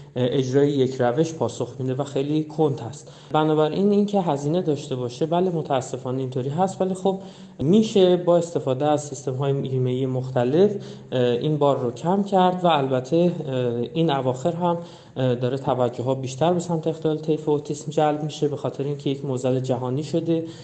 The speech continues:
اه، تعداد افراد مبتلا به اختلال طیف اوتیسم خیلی بیشتر شده و یواش یواش دولت‌ها و کشورها و به صورت کلی،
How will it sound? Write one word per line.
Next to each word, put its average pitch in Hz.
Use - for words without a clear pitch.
اه، 127
تعداد 139
افراد 139
مبتلا 127
به 135
اختلال 127
طیف 123
اوتیسم 127
خیلی 170
بیشتر 175
شده 175
و 185
یواش 147
یواش 156
دولت‌ها 135
و 139
کشورها 127
و 139
به 123
صورت -
کلی، 131